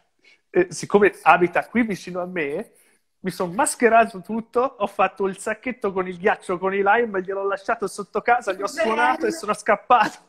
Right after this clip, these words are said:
Speaker 1: <laughs>
Speaker 2: Eh sì.
Speaker 1: Eh, piccoli, piccoli gesti, no? Di, di,
Speaker 2: Sì.
Speaker 1: di aiuto, di, di, di soccorso in questo momento. A volte basta anche un mojito, veramente, <laughs> una
Speaker 2: Veramente.
Speaker 1: stupidaggine.
Speaker 2: Sì.
Speaker 1: <laughs> Nel
Speaker 2: Eh,
Speaker 1: momento
Speaker 2: eh,
Speaker 1: giusto.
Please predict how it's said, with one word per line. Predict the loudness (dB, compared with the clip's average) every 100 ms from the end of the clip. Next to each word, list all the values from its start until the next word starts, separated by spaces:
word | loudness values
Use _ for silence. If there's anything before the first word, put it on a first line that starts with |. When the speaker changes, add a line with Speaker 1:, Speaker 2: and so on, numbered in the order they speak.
| _ _
Speaker 1:
<laughs> | -10 -10 _ _ -12
Speaker 2:
Eh | -10
sì. | -10 -6 -6 -4 -8 -8 -10 -12 -18 -16 -18 -18 -20 -18 -2
Speaker 1:
Eh, | 2 2
piccoli, | 4 4 6 6
piccoli | 6 2 6 4 6
gesti, | 4 4 2 -2
no? | 0 2
Di, | 2 0
di, | -2 -2 -4 -10 -16
Speaker 2:
Sì. | -4
Speaker 1:
di | 2
aiuto, | 4 4 0 -2 2 2
di, | 4 0
di, | 0 -4 -6 -8 -12 -16 -20 _ -20 -20 -8
di | -6
soccorso | -2 -2 0 2 2 0 -8
in | -6
questo | -6 -4 -6
momento. | -4 -8 -10
A |
volte | -8 -8 -8 -14 -18 -4
basta | 0 2 0
anche | -2 -2
un | -2
mojito, | 0 -2 -4 -8
veramente, | -6 -6 -6 -8 -10 0
<laughs> |
una | 0 0
Speaker 2:
Veramente. | -4 0 0
Speaker 1:
stupidaggine. | 0 -2 2 6 6 4 -6 -12 -14
Speaker 2:
Sì. | -16 -18 -18 _
Speaker 1:
<laughs> | -8 -8 -8 -10 _ -20 -18 -8 -2
Nel | 2
Speaker 2:
Eh, | 4
Speaker 1:
momento | 4 2 0 0
Speaker 2:
eh, |
Speaker 1:
giusto. | 0 0 -2 -6 -8